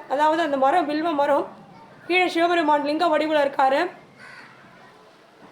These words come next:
ஒரு புலி ஒண்ணு துரத்த வருது, உயிருக்கு பயந்துட்டு மேலே ஏறிட்டு வில்வ இலைகளை சிவபெருமான் மேல, லிங்கத்து மேல தெரியாம போட்டுட்டே வராரு.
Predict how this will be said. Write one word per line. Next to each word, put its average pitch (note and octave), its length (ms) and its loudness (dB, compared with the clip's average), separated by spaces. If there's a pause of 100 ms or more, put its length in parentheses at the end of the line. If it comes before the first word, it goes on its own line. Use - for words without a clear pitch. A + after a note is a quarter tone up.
(140)
ஒரு D#4+ 220 0
புலி F4+ 280 2
ஒண்ணு E4+ 300 0
துரத்த E4+ 300 0
வருது, D4 420 2 (160)
உயிருக்கு F4+ 320 0
பயந்துட்டு D#4+ 380 -2
மேலே D#4+ 320 -2
ஏறிட்டு D4+ 300 0
வில்வ F4 200 0
இலைகளை D4 320 2 (420)
சிவபெருமான் E4 560 0
மேல, C#4+ 200 0
லிங்கத்து E4+ 360 -2
மேல D4 180 0
தெரியாம E4+ 440 0
போட்டுட்டே D#4+ 400 -2
வராரு. D4 380 2